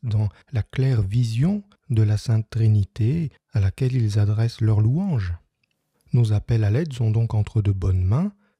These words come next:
lorsque nous leur confions de s'adresser à Dieu pour nous. Ensuite, ils sont heureux que nous leur demandions d'accomplir auprès de nous la mission que Dieu leur a confiée,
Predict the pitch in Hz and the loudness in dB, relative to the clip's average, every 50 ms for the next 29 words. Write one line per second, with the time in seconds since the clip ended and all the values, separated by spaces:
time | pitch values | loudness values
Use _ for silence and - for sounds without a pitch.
0 | _ - 117 120 113 - - - 123 107 101 110 113 110 110 107 92 - - - | _ -6 -4 -4 -6 -8 -6 -2 -2 0 2 2 2 4 2 2 0 -2 -4 -2
1 | 131 120 110 - - - 107 101 101 110 139 170 185 - _ _ _ _ _ 135 | -2 -2 -2 -4 -4 -2 0 0 2 2 0 -2 -4 -8 _ _ _ _ _ -8
2 | 117 101 110 110 113 120 139 - _ - - - 117 107 107 101 101 98 - - | -4 0 0 2 2 0 -2 -6 _ -18 -10 -6 -4 -2 -2 0 -2 -2 0 0
3 | 120 107 101 98 107 123 143 139 - - 113 - 107 135 170 143 95 - _ _ | 0 0 0 0 0 0 -2 -2 -2 -2 -2 -2 0 -2 -2 -2 -4 -8 _ _
4 | _ _ _ _ _ _ _ _ _ _ _ _ - 151 101 90 - 190 202 - | _ _ _ _ _ _ _ _ _ _ _ _ -8 -6 -6 -6 -6 -8 -8 -4
5 | - 143 113 104 - 127 113 104 - 113 110 160 214 - - 131 123 120 113 113 | -4 -4 -4 -2 -2 -2 -2 0 0 -2 -2 -2 -2 -2 -2 -2 0 0 0 0
6 | 110 104 104 110 107 107 104 104 110 - 208 190 151 139 117 - - - 113 107 | 0 0 0 0 0 0 0 -2 -2 -4 -4 -4 -2 -4 -6 -6 -4 -4 -4 -4
7 | - - 139 143 165 175 156 127 113 98 - - _ _ _ _ - 254 147 - | -4 -2 -2 -2 0 0 0 0 -2 -2 -4 -8 _ _ _ _ -10 -8 -8 -8
8 | - - 117 110 107 104 101 104 131 185 233 240 202 143 110 104 110 113 104 98 | -6 -4 -2 -2 0 0 0 0 0 0 0 0 0 0 2 2 2 0 -2 -2
9 | - - 165 185 175 - - 117 110 107 104 123 156 175 143 117 107 101 110 101 | -4 -4 -4 -4 -4 -2 -2 -2 -2 -2 0 0 0 0 0 0 0 -2 -4 -4
10 | - 104 92 85 - - - 123 175 185 | -4 -6 -6 -6 -6 -6 -6 -4 -4 -6